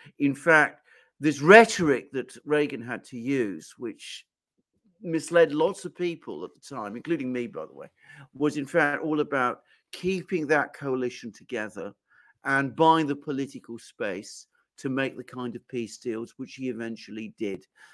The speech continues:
So I can completely understand that. I have to say, I thought very interesting,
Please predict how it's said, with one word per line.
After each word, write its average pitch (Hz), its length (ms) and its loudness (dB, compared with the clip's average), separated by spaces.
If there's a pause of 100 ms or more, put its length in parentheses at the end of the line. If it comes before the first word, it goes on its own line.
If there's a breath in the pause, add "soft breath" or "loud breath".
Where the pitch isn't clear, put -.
So - 240 -2
I 165 120 2
can 160 180 -10
completely 185 920 -6
understand 113 580 -8
that. 80 200 -8 (480 loud breath)
I 170 140 0
have 277 160 0
to - 40 -18
say, 185 160 2
I 170 80 6
thought 214 120 0
very 226 300 8
interesting, 143 560 -4